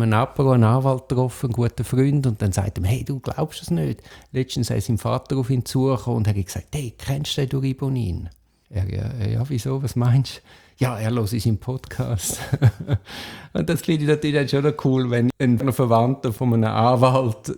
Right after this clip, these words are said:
dann auf einmal das auch hört. Aber dort habe ich natürlich die Vermutung, dass der das hört, weil halt sein Sohn auch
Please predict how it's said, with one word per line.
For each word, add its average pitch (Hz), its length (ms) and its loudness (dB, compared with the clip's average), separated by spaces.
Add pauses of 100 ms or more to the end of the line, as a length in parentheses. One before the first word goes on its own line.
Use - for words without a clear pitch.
(100)
dann 123 160 2
auf 107 80 2
einmal 104 240 4
das 101 160 2
auch 95 160 4
hört. 95 420 -2 (420)
Aber 107 200 2
dort 120 220 2
habe 113 100 6
ich 107 60 6
natürlich 101 280 2
die - 20 -14
Vermutung, 107 500 4
dass 101 200 -2
der 104 160 2
das 101 180 -2
hört, 110 360 0
weil 98 160 2
halt 92 220 0
sein 92 200 0
Sohn 98 360 2
auch 95 380 2